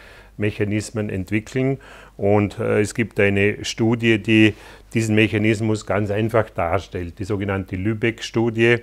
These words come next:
Äh, die Universität, also Medizinische Universität, äh, zu Lübeck, hat einen Versuch gemacht mit Versuchspersonen.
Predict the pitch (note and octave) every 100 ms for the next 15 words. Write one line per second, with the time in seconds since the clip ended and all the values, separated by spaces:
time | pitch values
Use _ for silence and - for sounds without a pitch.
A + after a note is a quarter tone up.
0 | - - - - - - F#2+ F#2+ F#2 G2+
1 | G2 F#2+ F#2+ G2+ F2 G2 G#2 G2+ F#2 F2+
2 | F2+ F2 - F#2+ G2 F2+ F#2+ F#2 F#2 F2
3 | F#2 F#2+ F#2 - - F2 - G#2 F2+ G2+
4 | G2 G#2+ - - G2+ F#2+ F#2 F2+ F#2 -
5 | F#2+ G#2 G#2 - G2+ F#2+ G2 - G2 -
6 | F#2 G#2+ G#2+ - - G2+ G2 G#2 A2+ A#2